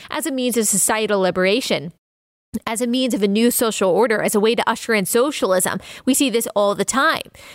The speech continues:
People on the left claiming that Jesus came to reorder society. He came as a social revolutionary against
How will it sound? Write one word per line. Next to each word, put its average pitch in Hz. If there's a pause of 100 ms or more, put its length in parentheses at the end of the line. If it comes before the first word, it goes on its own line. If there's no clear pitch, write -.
People 254
on 220
the 202
left 247
claiming 247
that 220
Jesus 240
came 247
to 226
reorder 220
society. 214
He 190
came 247
as 208
a 190
social 240
revolutionary 196
against 196